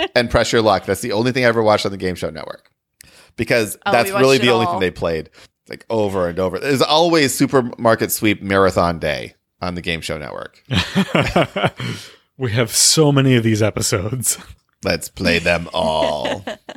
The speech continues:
Speaker 1: <laughs>
Speaker 2: All right. Speaking of episodes, we are already running long, and we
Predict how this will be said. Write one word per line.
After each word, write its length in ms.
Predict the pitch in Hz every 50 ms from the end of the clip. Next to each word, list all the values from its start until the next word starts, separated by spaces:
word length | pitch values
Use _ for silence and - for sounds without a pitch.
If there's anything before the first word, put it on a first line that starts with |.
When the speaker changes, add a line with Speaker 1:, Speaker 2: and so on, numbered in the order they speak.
| - _ 233 -
Speaker 1:
<laughs> 640 | - - - - - - - - - _ _ _ -
Speaker 2:
All 160 | - 170 170
right. 220 | 156 139 123 117 -
Speaking 380 | - - 208 226 208 247 226
of 100 | 214 160
episodes, 480 | 156 147 - 131 - 135 117 113 113 104
we 140 | 123 135 135
are 100 | 139 147
already 380 | 170 196 175 175 170 165 165
running 320 | 139 143 139 131 127 120 113
long, 400 | 110 107 107 104 101 101 95 98 101 - - - -
and 220 | - 120 113 117 117
we 400 | 135 147 151 156 151 151 156